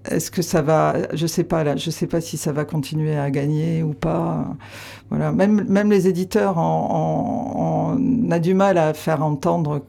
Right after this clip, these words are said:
euh, que, que c'est important pour nous d'avoir, euh, d'avoir notre nom, euh, en couverture. Alors, pas forcément sur la première de couverture. Il y a des collections qui, la première, c'est la couverture, hein.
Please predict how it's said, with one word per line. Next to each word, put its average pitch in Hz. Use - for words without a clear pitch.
euh, -
que, -
que 185
c'est 170
important 160
pour 156
nous 170
d'avoir, 151
euh, 135
d'avoir 160
notre 160
nom, 156
euh, 139
en 139
couverture. 151
Alors, 156
pas 170
forcément 165
sur 156
la 147
première 151
de 151
couverture. 175
Il -
y -
a 196
des 214
collections 185
qui, -
la 175
première, 175
c'est -
la 143
couverture, 151
hein. 165